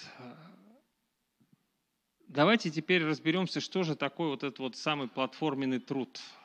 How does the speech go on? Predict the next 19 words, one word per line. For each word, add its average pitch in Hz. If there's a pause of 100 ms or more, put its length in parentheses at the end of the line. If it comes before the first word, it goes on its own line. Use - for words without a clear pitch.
(180)
альтернативная 143
вот 113
концепция. 120
Во-первых, 180
значит, 135 (240)
э, 123 (1000)
э, - (640)
в -
чем 208
это 156
приво-, 147
противостоит 156
тому, 156
о 135
чем 135
я 139
до 147
сих -
пор 139